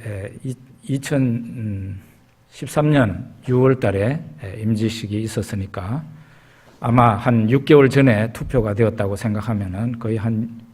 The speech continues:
육 년 정도 된 것 같죠? 예. 어, 교회가, 어, 이렇게,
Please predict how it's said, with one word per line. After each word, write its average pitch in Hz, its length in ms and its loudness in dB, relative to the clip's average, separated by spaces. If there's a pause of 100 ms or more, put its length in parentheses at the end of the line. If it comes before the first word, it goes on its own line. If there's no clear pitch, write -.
(100)
육 127 120 0
년 160 180 0
정도 139 240 2
된 135 180 0
것 139 100 -2
같죠? 113 420 -4 (220)
예. 98 40 -12 (760)
어, - 140 -16
교회가, 107 680 0 (460)
어, 98 80 -12 (960)
이렇게, 95 480 -4